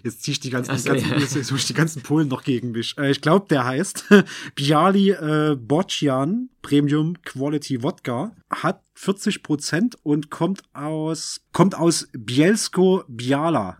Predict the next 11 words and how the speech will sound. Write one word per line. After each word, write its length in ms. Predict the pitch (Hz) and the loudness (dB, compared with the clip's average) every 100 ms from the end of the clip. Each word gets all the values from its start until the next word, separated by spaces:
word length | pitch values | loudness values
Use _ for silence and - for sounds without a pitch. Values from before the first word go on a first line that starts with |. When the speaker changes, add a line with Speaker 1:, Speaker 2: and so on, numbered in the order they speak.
| - | -10
Speaker 1:
glaube 360 | 113 110 107 | -4 -4 -4
ich. 320 | - 117 120 127 147 - - 190 | -6 -6 -6 -8 -12 -12 0 2
Speaker 2:
Mhm. 80 | 160 - 196 | 2 0 -4
<laughs> 0 | - _ _ _ _ _ _ - | -4 _ _ _ _ _ _ -8
Also 160 | 131 131 | -2 -2
Bia-, 360 | 110 135 - | 0 -4 -4
Bialy 680 | 139 120 135 170 196 196 - 52 - | -6 -2 2 2 2 -2 -6 -14 -4
höchstwahrscheinlich 720 | 165 190 143 131 147 143 147 135 | -2 -2 -2 -2 -2 -4 -4 -4
heißt 340 | 131 - 120 | -6 -6 -2
weiß. 500 | 123 143 208 - - - | -2 -2 -6 -10 -12 -6
Speaker 1:
Ja. 300 | 117 117 | -4 -4